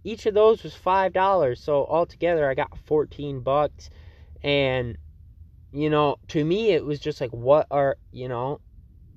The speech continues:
I've never seen, you know, two tickets back to back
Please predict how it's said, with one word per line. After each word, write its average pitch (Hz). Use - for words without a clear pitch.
I've 165
never 175
seen, 170
you 160
know, 175
two 269
tickets -
back 202
to 180
back 170